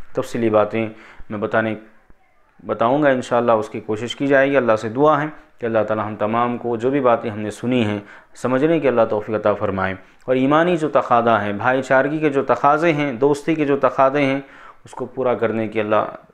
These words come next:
सआदत नसीब फ़रमाए। दोस्तों के हुकूक़ अदा करने की तौफ़ीक़ अता फ़रमाए। इस्लामी भाइयों के जो हुकूक़ बताए गए हैं, उन हुकूक़ को कमा हक़हू निभाने की अल्लाह सआदत नसीब फ़रमाए। और इस सिलसिले में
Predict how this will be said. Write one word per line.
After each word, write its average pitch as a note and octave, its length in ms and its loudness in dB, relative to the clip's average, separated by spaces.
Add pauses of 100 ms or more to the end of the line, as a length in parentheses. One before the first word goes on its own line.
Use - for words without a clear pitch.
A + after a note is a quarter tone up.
(140)
सआदत A2+ 360 -6
नसीब B2+ 280 -4
फ़रमाए। C#3+ 460 2 (380)
दोस्तों A#2+ 420 -4
के A2 60 -2
हुकूक़ A2 340 -6
अदा A2 180 2
करने A2 300 -2
की G#2 60 -4
तौफ़ीक़ G2+ 320 -4
अता B2+ 200 2
फ़रमाए। C3+ 400 0
इस्लामी A2+ 420 -2
भाइयों B2 380 2
के B2+ 80 2
जो A2+ 140 -2
हुकूक़ D3+ 400 2 (260)
बताए D3+ 360 2
गए D#3 180 2
हैं, G#2 200 -2 (920)
उन C#3 80 -2
हुकूक़ B2 360 0
को A#2+ 100 0
कमा A2 260 0
हक़हू A#2 460 0 (460)
निभाने C#3+ 420 2
की D#3+ 100 2
अल्लाह D3 300 4
सआदत B2+ 460 0
नसीब C#3 280 -2
फ़रमाए। D3+ 440 2 (840)
और D3+ 140 4
इस D#3+ 100 -2
सिलसिले F#3 380 4
में E3 200 0